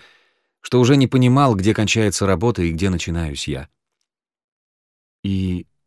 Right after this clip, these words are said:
что?» «И всё», сказал он с досадой, что она такая тупая и не понимает самых простых вещей. «Я должен был уйти, чтобы... Ну, не знаю, как-то сохранить себя, понимаешь?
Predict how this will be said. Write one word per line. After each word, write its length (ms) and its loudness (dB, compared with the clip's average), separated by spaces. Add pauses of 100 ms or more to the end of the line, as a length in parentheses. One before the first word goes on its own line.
(160)
что?» 440 -10 (1040)
«И 140 0
всё», 380 0 (760)
сказал 380 -2
он 100 -4
с 60 -8
досадой, 520 -2 (260)
что 200 2
она 160 2
такая 300 0
тупая 460 0
и 80 0
не 120 -2
понимает 500 -2
самых 440 -4
простых 460 -8
вещей. 400 -10 (1120)
«Я 160 4
должен 380 4
был 140 6
уйти, 240 4
чтобы... 440 -2 (1000)
Ну, 180 2
не 100 2
знаю, 340 -8 (800)
как-то 260 2
сохранить 440 4
себя, 360 4
понимаешь? 520 -4